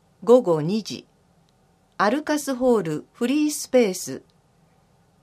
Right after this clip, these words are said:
フルート三本で奏でる名曲コンサート。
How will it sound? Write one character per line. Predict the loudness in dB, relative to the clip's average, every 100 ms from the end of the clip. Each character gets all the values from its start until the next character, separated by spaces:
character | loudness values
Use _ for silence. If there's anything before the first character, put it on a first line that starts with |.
| _ _ _
フ | -2
ル | 0 -2
ー | -2
ト | -2 -2
三 | -2 2 2
本 | 2 0 -2
で | -4 -2
奏 | 0 0 0
で | -2
る | -4 -8 _ _
名 | 0 2 2
曲 | -2 -4 -4 -6
コ | -2 0
ン | 0
サ | -4 -8
ー |
ト。 | -8 -12